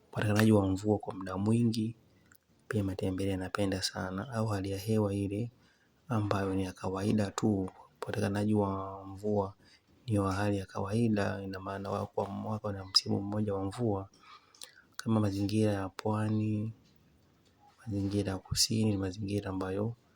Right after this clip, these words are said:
mvua zinapatikana kwa uchache, ina maana kwa mwaka ni mara moja.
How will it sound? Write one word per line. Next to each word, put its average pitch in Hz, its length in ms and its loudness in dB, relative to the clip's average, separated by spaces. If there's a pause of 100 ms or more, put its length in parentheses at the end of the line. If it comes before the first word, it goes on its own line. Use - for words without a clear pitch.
(420)
mvua 101 400 2
zinapatikana 101 1000 -2 (560)
kwa 98 640 -2
uchache, 98 640 -4
ina 120 140 -10
maana 101 380 -2
kwa - 180 -8
mwaka 101 280 -8
ni 98 80 -6
mara 98 280 -10
moja. 98 440 -2